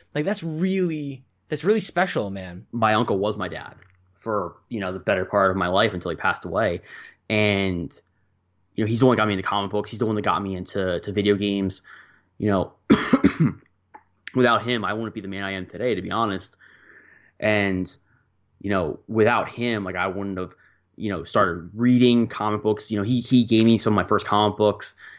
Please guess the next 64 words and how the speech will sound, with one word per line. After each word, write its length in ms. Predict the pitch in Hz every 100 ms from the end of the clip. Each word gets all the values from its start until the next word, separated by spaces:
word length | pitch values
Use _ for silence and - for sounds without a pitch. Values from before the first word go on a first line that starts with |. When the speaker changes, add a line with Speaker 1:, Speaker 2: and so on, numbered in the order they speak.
| _
Speaker 2:
and 580 | - 101 98 98 92 90
he, 320 | - 117 113 - _
like, 200 | 117 98
you 80 | 120
know, 120 | 117
took 140 | 107 131
me 80 |
to 60 | 110
New 100 | 104
York 160 | 110 110
for 60 |
the 100 | 107
first 220 | 117 107
time, 180 | 113 110
so 100 | 104
I 40 | 104
got 80 |
to 60 | 104
go 120 | 104
to 80 | 95
Midtown 320 | 98 95 92
Comics 340 | - 104 110 107
with 120 | 104
him. 360 | 110 101 98 101 131
Speaker 1:
Oh, 160 | 135
I 160 | 123 104
Speaker 2:
I 20 |
got 120 | 104
Speaker 1:
love 140 | - 107
Speaker 2:
to 40 |
Speaker 1:
it. 20 |
Speaker 2:
go, 460 | 107 101 95 95 95 _ _ -
you 100 | 104
know, 80 |
we 80 | 104
used 100 | 113
to 60 | 120
do 80 | 107
Broadway 300 | 107 101 92
shows 360 | - 131 127
all 160 | 127 120
the 80 | -
time. 360 | 120 120 110
You 140 | 101 92
know, 60 |
he, 360 | 92 - 120 104 _ _ _ _
you 120 | -
know, 280 | 113 107 110 -
he, 240 | 165 165
he 200 | - 175
got 180 | 185 156
our 100 | 131
first 280 | 147 120 107
Blu-ray, 360 | 131 117 95 -
or 100 | 113
he 80 |
got 120 | 127 127
our 80 |
first 220 | 113 107 -
D 120 | 98
V 60 |
D 100 | 107
player. 340 | 131 95 87 87
So 420 | - 101 92 -